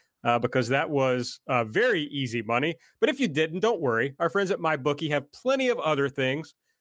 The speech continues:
for you to bet on. You just wanna use the promo code elite at my bookie dot A G. You get a deposit bonus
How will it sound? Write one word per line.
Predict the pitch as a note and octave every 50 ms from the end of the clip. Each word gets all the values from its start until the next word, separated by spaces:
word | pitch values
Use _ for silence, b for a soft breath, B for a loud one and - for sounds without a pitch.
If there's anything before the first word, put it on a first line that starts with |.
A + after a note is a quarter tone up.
| _
for | _ E3
you | D#3 D#3
to | C3+ A#2+
bet | G#2 B2+ B2 A#2+
on. | B2+ C3+ D3+
You | D#3
just | D#3 F3 - -
wanna | F#3 E3+
use | D#3 D#3 C#3
the | D3
promo | C#3 - - E3 D#3 D3+ D3 D3
code | - D#3 C#3+ C#3+ C#3 C3 - _ _ _ _ _ _ _
elite | E3+ G3 A#3 A#3+ G3 E3+ E3 E3+ G3 - - -
at | E3 D#3+ -
my | D3 D3 D3
bookie | C#3+ C3+ D3+ - - C#3+
dot | B2+ C#3 C3+ C3+ C#3 -
A | D3+ C#3 C3 B2
G. | - - F#3 F3+ F3+ D#3+ C#3 b b b b b
You | C#3 C3
get | C#3+ C3
a |
deposit | B2 B2 - C#3 C3 C3 C3+ D3+ B2+
bonus | C3 C3+ C3 C3 C3